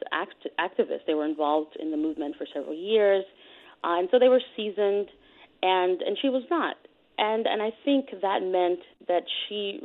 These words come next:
rubbed some folks the wrong way. You know, some people struggled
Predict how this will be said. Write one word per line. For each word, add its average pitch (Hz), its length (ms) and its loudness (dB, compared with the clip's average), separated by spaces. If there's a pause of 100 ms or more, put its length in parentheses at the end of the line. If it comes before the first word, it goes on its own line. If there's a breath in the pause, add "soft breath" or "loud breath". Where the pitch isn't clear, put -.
rubbed 190 340 4
some 196 220 0
folks 165 320 4
the 170 80 0
wrong 151 300 0
way. 151 280 2
You 160 60 -4
know, 151 220 -6
some 165 120 -4
people 156 540 0
struggled 156 480 0